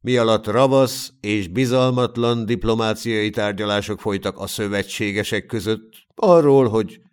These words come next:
ki mennyivel járuljon hozzá a költségekhez, merre vezessék a hajóhadat, spanyol vagy pedig velencei területeket szabadítsanak-e fel a segítségével. Csak két ember állt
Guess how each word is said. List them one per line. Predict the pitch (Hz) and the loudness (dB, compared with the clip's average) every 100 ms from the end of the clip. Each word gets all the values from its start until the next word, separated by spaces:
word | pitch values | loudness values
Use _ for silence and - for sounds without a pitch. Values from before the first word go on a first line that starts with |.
| _ | _
ki | - 117 113 - - | -6 -4 -4 -6 -8
mennyivel | 104 127 143 139 135 135 | -4 -2 0 2 4 4
járuljon | 131 123 123 123 123 113 | 4 2 2 0 -2 -2
hozzá | 110 95 98 | -4 -4 -6
a | 85 90 | -6 -8
költségekhez, | 117 120 107 110 98 101 - 95 87 - _ _ _ _ _ _ | -4 -4 -4 -4 -2 -4 -4 -8 -8 -12 _ _ _ _ _ _
merre | 90 110 107 98 107 | -6 -4 -2 -2 -2
vezessék | 110 104 107 - 117 104 104 | 0 -2 -2 -4 -4 -4 -4
a | |
hajóhadat, | 95 107 107 107 101 107 101 - _ _ _ _ _ _ _ _ | -2 -2 -2 -2 -2 -2 -6 -10 _ _ _ _ _ _ _ _
spanyol | - 98 98 98 101 104 | -10 -6 -4 -4 -4 -4
vagy | 98 - | -6 -6
pedig | 98 90 | -8 -6
velencei | 92 107 104 107 - 110 113 | -6 -4 -4 -4 -4 -2 -2
területeket | 123 120 127 120 113 123 | -2 0 0 0 -2 -2
szabadítsanak-e | - 120 120 123 104 113 110 113 | -2 -2 0 -2 -2 -4 -4 -4
fel | 104 107 | -6 -4
a | 98 | -4
segítségével. | 98 90 98 98 101 98 101 98 95 87 - _ _ _ _ _ _ _ _ _ _ _ _ _ _ | -4 -6 -8 -8 -8 -6 -8 -8 -8 -10 -12 _ _ _ _ _ _ _ _ _ _ _ _ _ _
Csak | - 151 151 - - | -2 0 0 -6 -8
két | 123 101 90 - | -4 -4 -6 -8
ember | 110 110 110 104 | -8 -4 -2 -2
állt | 107 139 139 - | 2 2 2 -4